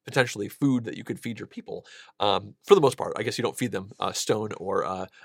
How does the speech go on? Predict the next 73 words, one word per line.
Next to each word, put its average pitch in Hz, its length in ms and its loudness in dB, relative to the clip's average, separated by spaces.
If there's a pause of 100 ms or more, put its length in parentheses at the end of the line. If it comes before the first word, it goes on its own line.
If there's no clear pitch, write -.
uh, 92 240 -2
wood, 120 300 8
although - 240 -4
they 101 140 -2
burn 107 220 -6
the 95 80 -6
wood. - 260 -8 (280)
Uh, 107 240 -2
but - 200 2
what 131 120 2
it 120 60 0
means 180 220 -2
is, 101 200 -2 (160)
you 127 100 -8
do 202 120 0
a - 40 4
whole 185 160 10
bunch 196 200 4
of 127 80 -4
things, 113 400 -6
and 110 80 -4
at - 80 -4
the 117 120 -4
end 190 120 0
of 143 80 -2
each 127 180 -4
round, 107 340 0 (240)
you 135 100 2
are 131 60 8
hoping 131 320 0
to - 100 -10
just - 220 -10 (120)
eke 185 200 -8
out 135 260 -2
a 127 80 6
little 247 540 2
bit 127 280 -2
of 113 100 0
an 110 60 -2
advantage. 104 540 -2 (320)
It 127 140 0
definitely 156 500 2
<laughs> - 160 -12
felt 143 240 2
like, 107 340 -2 (400)
um, 85 260 -2 (160)
times 135 260 0
were 131 60 0
tough 147 420 -2
in 120 220 0
a 110 400 4
Wild 117 380 6
West 123 360 4
type - 220 0
town. 120 320 -2
Like, 175 220 -8
you're 123 120 -4
being 123 240 -2
a 131 60 2
farmer, 127 300 2
and 113 100 -6
you're 98 80 -12
making 123 340 -6
all 135 180 2
this 139 120 2
stuff, 139 260 -2
and 107 80 -2
then 104 100 -8
you're 101 100 -10
getting 110 360 -10
rid 170 200 4
of 175 80 0
it, 175 120 -4